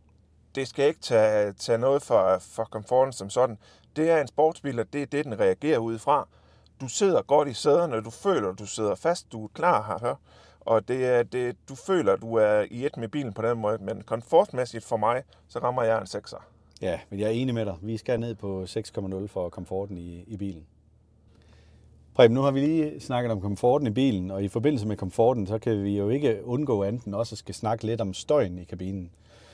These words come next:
Speaker 2: Og der kommer vi også lidt ind på luftdyserne, fordi at, øh, de støjer en lille bitte smule, når, øh, der virkelig er blæs på, men det er ikke noget, øh, exceptionelt i forhold til alle mulige andre. Der kan være lidt problemer med at få fordelt luften om i bag,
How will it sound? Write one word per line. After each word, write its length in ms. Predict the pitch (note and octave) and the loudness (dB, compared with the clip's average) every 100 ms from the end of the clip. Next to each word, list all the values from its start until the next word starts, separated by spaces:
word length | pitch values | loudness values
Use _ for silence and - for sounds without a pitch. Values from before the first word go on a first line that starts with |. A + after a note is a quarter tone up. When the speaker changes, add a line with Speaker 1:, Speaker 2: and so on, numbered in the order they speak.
| - _ _ | -20 _ _
Speaker 2:
Og 300 | A2+ G#2+ G#2+ - - _ _ _ | 4 4 4 -6 -20 _ _ _
der 200 | C#3 C#3 - | 6 6 4
kommer 220 | D#3+ D3 | 4 6
vi 100 | B2 | 8
også 220 | C#3 C#3 | 6 6
lidt 100 | C3+ | 4
ind 140 | C#3 C#3 | 4 2
på 100 | A2+ | 6
luftdyserne, 680 | C#3 - A2+ G#2+ G#2 F2 - - - - | 6 6 2 0 -2 -6 -12 -20 -20 -18
fordi 280 | - A#2+ B2 | -2 0 2
at, 200 | G2 G2 | 2 2
øh, 200 | F#2+ F#2 G2+ G2+ - | 0 0 -4 -8 -8
de 80 | B2 | -2
støjer 380 | - A#2+ C#3+ | 4 4 4
en 160 | B2 A2 | 0 -4
lille 200 | G#2+ D3 | -4 -2
bitte 160 | B2+ A#2 | -4 -4
smule, 400 | A#2+ A#2+ C3 B2+ | -2 -2 -2 -2
når, 320 | G2+ F2+ F2+ | -2 -2 -4
øh, 320 | F#2 F#2 F#2+ | -4 -6 -6
der 80 | G2+ | -4
virkelig 280 | F#2+ B2 A2+ | 0 0 0
er 60 | F#2+ | 0
blæs 260 | A#2+ G#2+ | 0 -2
på, 240 | - G#2 G2+ | -2 -4 -6
men 320 | G#2+ G2 G2 | -6 -4 -4
det 260 | F#2+ G2+ G2 | -4 -2 0
er 60 | G2+ - | -2 -4
ikke 280 | C#3 D#3+ A#2 | -4 0 0
noget, 680 | G2 G2+ A2+ B2 A#2 G2 G2 | 0 -2 0 0 0 0 -4
øh, 60 | G#2 | -6
exceptionelt 760 | B2 G2+ - D3 - G#2 G#2+ G#2+ | -12 -10 -2 -2 -2 -4 -4 -6
i 40 | G#2+ | -6
forhold 400 | A#2 A2+ A2 G#2+ | -2 2 2 0
til 260 | G2 F#2+ - | -4 -6 -4
alle 140 | B2 | -4
mulige 200 | A#2 G#2 | -2 -2
andre. 260 | F#2+ B2+ G2+ - - - _ _ - | -4 -4 -8 -10 -20 -20 _ _ -2
Der 60 | |
kan 160 | G#2 A#2+ | 2 6
være 120 | C#3 | 6
lidt 140 | C#3 | 6
problemer 280 | - B2+ C#3+ | 2 0 2
med 140 | A2 A#2+ | 2 0
at 100 | F#2+ | -2
få 140 | G2+ | -4
fordelt 360 | - G#2+ C3 F#2+ | -4 -2 0 0
luften 320 | B2 - G2 | -2 -4 -4
om 120 | G#2 | -2
i 40 | A#2+ | 2
bag, 320 | C3+ C#3 E2 | 4 4 0